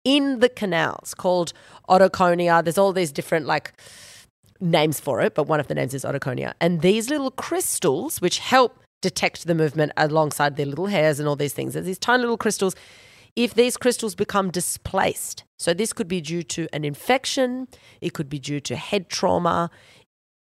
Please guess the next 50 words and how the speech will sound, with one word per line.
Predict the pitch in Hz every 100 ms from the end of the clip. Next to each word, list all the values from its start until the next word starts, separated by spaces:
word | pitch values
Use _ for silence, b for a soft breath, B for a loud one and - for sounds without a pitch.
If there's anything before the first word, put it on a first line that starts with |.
| -
it | 185
can | 185
also | 175
be | 156 151
idiopathic | 151 143 135 131 156 147
in | 143
the | 135
sense | - 139
that | 131
they | 143
don't | 139 143
know | 139
wh-, | 131 -
why | 139 143 143 147 151
they've | 143 139
become | 147 - 135
displaced. | 135 - - - - B B B
But | 190
they | 208 233
are | 247
moved, | 226 240 285 311 320 - -
these | - 226
little | 285
crystals | - 254 - 220 196
are |
moved | 208 226
from | 220 196
where | 196
they | 202 208
should | - 294 311 208
be, | 165 127 294 - _ b b b
and | - 190
that | 196 254 -
disrupts | 302 - 226 226 -
the | 208
flow | - - 202 233 320 302
of | - 196
that | 185 170
fluid | - - 294 311 175 -
in | 254 269
the | 262
canals. | - 214 196 151 - B -
So | 220
again, | 190 254 302 214
the | 190
system's | - 254 220 185
not | 214
working | - 196 196
properly | 208 202 196
between | 175 - 220 226 220